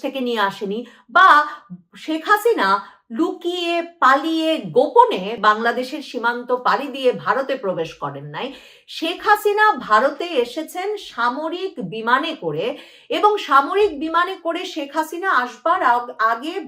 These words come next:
বাংলাদেশে সেনাবাহিনীর সর্বোচ্চ স্তর থেকে এবং সরকারের সর্বোচ্চ পর্যায় থেকে ভারতের আকাশ সীমায় যাতে বাংলাদেশের সেনা বিমানটি ঢুকতে দেওয়া হয় সেই অনুমোদন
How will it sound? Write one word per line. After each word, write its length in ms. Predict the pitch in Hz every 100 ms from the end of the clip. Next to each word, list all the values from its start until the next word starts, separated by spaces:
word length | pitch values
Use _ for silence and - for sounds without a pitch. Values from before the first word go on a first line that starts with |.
| 175
বাংলাদেশে 840 | 220 240 277 330 370 381 - 165 156 269 - - -
সেনাবাহিনীর 920 | - 302 330 359 339 311 440 453 415
সর্বোচ্চ 560 | - 311 311 349 - -
স্তর 380 | 302 - 208 185 -
থেকে 260 | 190 151 196 254 -
এবং 300 | 311 403 440 - - _
সরকারের 680 | - - 294 - 403 427 480
সর্বোচ্চ 540 | - 320 262 247 240 -
পর্যায় 580 | 240 208 190 196 190 170
থেকে 300 | 147 160 214 311 415 - _ _ - -
ভারতের 520 | 226 294 381 403 370 -
আকাশ 400 | 247 - 359 427 -
সীমায় 580 | - - 214 160 156 202 247
যাতে 320 | 190 254 254 330
বাংলাদেশের 720 | 240 208 214 269 320 330 370
সেনা 380 | 311 - 240 254 262
বিমানটি 540 | 254 262 277 269 285
ঢুকতে 360 | 226 190 - 370
দেওয়া 280 | 349 269 190
হয় 240 | 147 151 190
সেই 260 | - 302
অনুমোদন 580 | 277 277 320 415 508